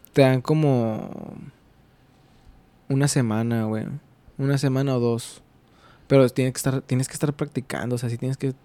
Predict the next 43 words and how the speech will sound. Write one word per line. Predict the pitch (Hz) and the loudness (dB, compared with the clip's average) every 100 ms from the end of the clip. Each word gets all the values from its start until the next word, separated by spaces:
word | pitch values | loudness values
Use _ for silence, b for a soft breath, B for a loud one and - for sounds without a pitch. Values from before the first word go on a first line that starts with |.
| - - | -18 -6
que | 131 | -4
poner | 123 131 | -2 -2
de | 127 | -2
tu | 131 | -6
parte, | 127 98 - 127 | -6 -8 -4 -4
no | 120 | -2
es | 117 | -4
de | 123 | -4
que | 127 120 113 _ _ b b - - | -4 -4 -6 _ _ b b -18 2
por, | 143 156 | 4 6
por | 151 | 4
ejemplo, | 160 147 | 4 2
o | 131 | 2
sea, | 139 | 2
llegábamos | 127 127 131 156 190 208 196 | 4 4 4 4 4 2 0
a | 139 | -2
clases, | 139 143 156 175 165 _ | 2 2 2 0 -2 _
a | 120 110 | -6 -4
clases, | 123 110 139 - 208 160 | -2 -2 -2 2 2 2
güey, | 131 120 127 - b b b b b b b b b _ - | 0 -2 -4 -12 b b b b b b b b b _ -2
a | 127 | 2
las | 131 123 | 4 4
siete | 139 127 156 | 4 4 2
de | |
la | 156 | 2
mañana | 135 127 123 120 | 0 -2 -2 -2
ahí | 117 | -2
en | 120 | -2
Exa, | 113 - 135 | -6 -10 -12
a | 131 | -8
las | 120 117 | -6 -6
siete. | - - - _ | -8 -12 -20 _
Entonces | - 120 | -10 -4
ya | 120 117 | -2 -2
nos | 120 | -2
daban | 117 113 113 | -2 -2 -4
ahí | 113 113 113 | -4 -4 -4
una | 113 - - - 120 | -6 -8 -8 -8 -6
as-, | 123 - | -6 -6
una | 120 120 | -6 -6
asesoría | 120 120 117 113 123 147 147 135 | -6 -6 -4 -2 0 0 0 -2
o | 127 123 | -4 -6
algo, | 127 127 127 | -8 -8 -8